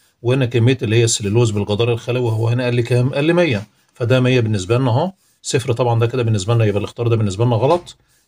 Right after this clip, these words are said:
الاختيار هنا ميتين هنا، يعني معنى كده في ترسيبات، معنى كده اللي قدامي ديت عبارة عن خلايا كولانشيمية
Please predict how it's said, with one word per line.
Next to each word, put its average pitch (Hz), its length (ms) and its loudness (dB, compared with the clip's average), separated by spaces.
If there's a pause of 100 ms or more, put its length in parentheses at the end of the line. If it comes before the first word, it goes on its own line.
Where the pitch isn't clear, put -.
الاختيار 117 480 0
هنا 120 200 4
ميتين 117 320 0
هنا، 120 180 4
يعني 104 200 0
معنى 104 180 0
كده 117 200 0
في 131 160 0
ترسيبات، 127 640 0 (340)
معنى 123 220 0
كده 143 160 2
اللي 117 120 2
قدامي 117 280 2
ديت 117 240 2
عبارة 117 340 0
عن 110 240 -2
خلايا 110 420 -2
كولانشيمية 151 840 -2